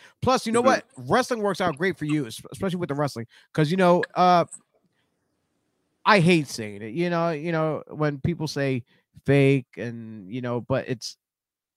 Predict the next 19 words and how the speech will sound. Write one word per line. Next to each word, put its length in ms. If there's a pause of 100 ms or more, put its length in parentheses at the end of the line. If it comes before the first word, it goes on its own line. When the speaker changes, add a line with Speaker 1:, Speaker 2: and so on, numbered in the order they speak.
Speaker 1:
e-, 40 (160)
entertainment 920 (160)
aspect. 720 (220)
Speaker 2:
Mm-hmm. 300
Speaker 1:
Uh, 680
the 120
cat's 360
out 180
of 40
the 80
bag 340
a 40
long 240
time 320
ago. 440 (260)
Speaker 2:
Right. 340 (560)
Speaker 1:
Uh, 540 (520)
you 180
know, 200